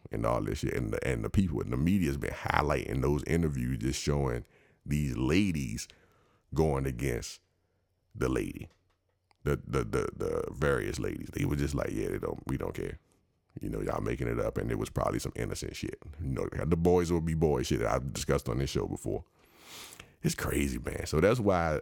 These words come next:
I combined the Caucasian and the black ass this week, because everybody just fucked up in the game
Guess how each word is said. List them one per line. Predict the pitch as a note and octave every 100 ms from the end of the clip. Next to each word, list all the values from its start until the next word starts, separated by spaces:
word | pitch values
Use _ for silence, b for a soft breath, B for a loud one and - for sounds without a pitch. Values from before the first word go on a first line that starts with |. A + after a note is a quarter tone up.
| -
I | C2
combined | - D2 A#1+ B1+ C2+ C#2
the | -
Caucasian | - - - - - - G1+
and | G1+
the |
black | - D#2 -
ass | - - - - -
this | - C2+ C2+
week, | C2+ -
because | D#2 - D2 D2+ - b b b b b b b b _
everybody | G#2+ A#2+ C3+ G#2 E2+ C#2 C2+ C2+
just | C#2+ -
fucked | C#2+ - A1
up | G#1
in | G1+
the | G#1+
game | G1+ G1+ -